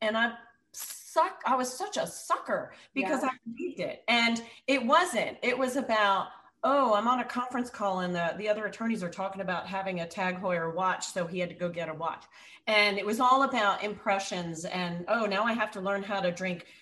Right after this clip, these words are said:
Speaker 1: scotch," which I hate, but everybody's drinking it at these functions. And it was
Speaker 2: Yeah.
Speaker 1: all about, um, a facade.
Speaker 2: Yeah.
Speaker 1: Just a liar about everything
Speaker 2: Yeah.
Speaker 1: to this day.
Speaker 2: Al-, always changing mask. And
Speaker 1: Yes.
Speaker 2: then when the mask is off, they're at home miserable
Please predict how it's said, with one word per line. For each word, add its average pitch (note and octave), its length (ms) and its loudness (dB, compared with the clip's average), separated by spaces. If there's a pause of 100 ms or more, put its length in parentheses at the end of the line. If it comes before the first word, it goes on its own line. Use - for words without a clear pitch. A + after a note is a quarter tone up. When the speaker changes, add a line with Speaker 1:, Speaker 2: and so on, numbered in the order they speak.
(100)
Speaker 1:
scotch," - 580 4
which F#3 160 -4
I F3 60 -2
hate, A3+ 460 0
but F3 100 2
everybody's G3+ 400 0
drinking A3 420 -2
it E3+ 40 -2
at E3 140 -4
these F#3 180 -8
functions. F#3 560 -4
And F#3 100 -2
it - 80 -4
was F#3+ 140 -6
Speaker 2:
Yeah. G3+ 60 0
Speaker 1:
all F#3+ 160 -4 (120)
about, F3+ 360 -2 (100)
um, E3+ 360 -8 (180)
a - 60 -6
facade. B3 580 -4 (260)
Speaker 2:
Yeah. F3+ 280 -2 (300)
Speaker 1:
Just - 140 -10
a C#4 60 0
liar B3+ 480 6
about F3 320 0 (160)
everything F#3+ 1000 0
Speaker 2:
Yeah. F3 140 -10
Speaker 1:
to F3 240 -4
this B3 200 -12
day. C4+ 520 -6 (920)
Speaker 2:
Al-, A#3+ 360 8
always C4 400 8
changing A3 380 4
mask. E3 460 -4 (340)
And A3+ 140 10
Speaker 1:
Yes. - 20 6
Speaker 2:
then A#3 240 2
when A3 160 6
the G#3+ 80 4
mask G#3+ 380 2
is B3 120 0
off, F#3+ 360 6
they're F#3+ 240 4
at F3+ 80 -2
home F#3+ 380 0
miserable F3 720 -2